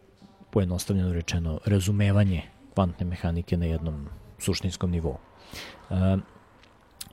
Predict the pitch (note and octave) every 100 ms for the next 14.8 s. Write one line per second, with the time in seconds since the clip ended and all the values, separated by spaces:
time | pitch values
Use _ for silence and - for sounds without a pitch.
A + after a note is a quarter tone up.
0 | - - G#2+ A2+ B2 A#2+ A2 - - G#2
1 | F#2+ F#2+ F2+ - - - - - G#2+ A2+
2 | B2 A2 F#2 F#2+ A2 A2 G2 G#2+ G#2 G2+
3 | F#2 F2 F2 - - - - - F#2+ G#2+
4 | G2+ - G2+ - - G2 F2+ - - F#2
5 | E2+ E2 F#2 B2 - F#2 E2+ - F#2+ F#2+
6 | F2+ F2 E2 D#2 D#2 E2 C3+ - - -
7 | - - - F#2+ F#2 F#2+ F#2 F#2 - -
8 | - - A#2+ A2 G#2+ G#2+ G2+ - - -
9 | - - - - - F#2+ A2+ A#2 A2+ G2+
10 | B2 C3+ A2 - - G2 - G#2 G2+ F#2+
11 | - G2 F2+ B2 - A2 G2 - G#2+ -
12 | G2 G2+ G2 F#2+ F#2 G#2 F#2 F#2+ F#2+ F2
13 | F2+ E2+ - B2 G2+ G2 F#2+ F#2 F2 E2+
14 | - F2 - D#2+ D#2 D2 D#2 E2